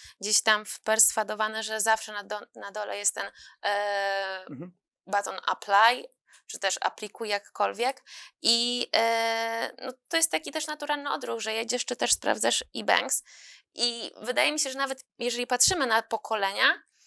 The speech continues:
Speaker 1: e, no to niekoniecznie patrząc ogólnie na, e, całą populację i osoby, które są zainteresowane aplikowaniem,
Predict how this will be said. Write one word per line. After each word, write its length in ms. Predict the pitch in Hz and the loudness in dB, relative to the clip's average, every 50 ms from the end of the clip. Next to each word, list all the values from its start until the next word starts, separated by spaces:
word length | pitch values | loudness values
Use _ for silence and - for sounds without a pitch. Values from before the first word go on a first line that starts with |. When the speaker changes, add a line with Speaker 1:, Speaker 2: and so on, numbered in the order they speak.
| _ _ - - - _ | _ _ -20 -20 -12 _
Speaker 1:
e, 300 | - - 226 226 233 233 | 0 2 4 4 4 2
no 120 | 240 262 277 | 2 0 0
to 140 | 269 320 | 0 0
niekoniecznie 920 | 302 311 311 311 - 311 294 302 311 311 - - 320 311 302 302 285 - - | -2 -2 -2 -2 -2 -2 0 0 -2 -2 -2 -2 0 0 2 2 0 2 2
patrząc 420 | 277 269 269 - 285 269 - - - _ _ - | 2 2 2 2 2 2 2 0 0 _ _ 0
ogólnie 520 | 214 226 220 277 370 359 240 220 196 196 | 0 0 0 0 0 0 0 -2 -4 -4
na, 200 | 196 202 196 190 185 185 180 175 - - - - 185 185 185 | -2 0 0 0 2 0 0 0 -2 -2 -2 -2 -2 -2 -2
e, 40 | 180 | -2
całą 260 | - 220 208 208 208 | 0 0 0 0 -2
populację 500 | 208 202 - - 202 208 226 226 - 185 | -6 -8 -4 0 2 2 4 4 2 2
i 60 | 175 | 2
osoby, 320 | 185 - - 202 180 185 185 | 2 2 0 0 -2 -4 -4
które 260 | - - 185 185 180 | -4 -6 -4 -2 -2
są 180 | - 208 190 | -2 -2 -2
zainteresowane 640 | 190 180 190 185 190 190 196 - 185 185 185 185 185 | -4 -6 -6 -8 -4 -2 -2 -2 0 -2 -6 -4 -6
aplikowaniem, 720 | - - - - - - - 180 180 185 185 202 233 277 294 | -8 -8 -10 -14 -14 -10 -8 -6 -4 -4 -2 -2 -2 -4 -4